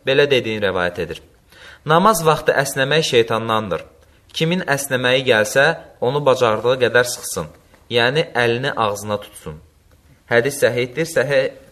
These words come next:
Əl-Cami Əs-Sağir, Tirmizi, İbn Xuzeymə. Səkkizinci, qiblə yaxud sağ tərəfə tüpürmək.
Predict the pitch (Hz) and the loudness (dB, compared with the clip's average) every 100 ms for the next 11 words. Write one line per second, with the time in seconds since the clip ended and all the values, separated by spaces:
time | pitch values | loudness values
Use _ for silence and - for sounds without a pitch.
0 | _ 113 120 117 127 123 117 110 - 110 | _ -2 0 0 0 0 0 -4 -2 -4
1 | 120 151 156 - - - 123 120 117 127 | 0 0 -2 -12 -16 -6 -4 -4 -6 -8
2 | - 113 107 - 95 98 87 80 - - | -8 -10 -12 -12 -6 -4 -4 -8 -16 -20
3 | - _ _ - - - - - - - | -20 _ _ -20 -20 -20 -20 -20 -18 0
4 | 143 143 147 135 127 120 104 - - _ | 0 0 -4 -4 -2 0 0 -2 -20 _
5 | _ _ - 165 151 180 202 151 156 156 | _ _ 0 0 4 6 6 6 4 2
6 | 156 - 170 165 135 123 147 147 - 110 | -2 2 2 4 0 2 -2 -4 -4 -2
7 | 104 87 | 0 -2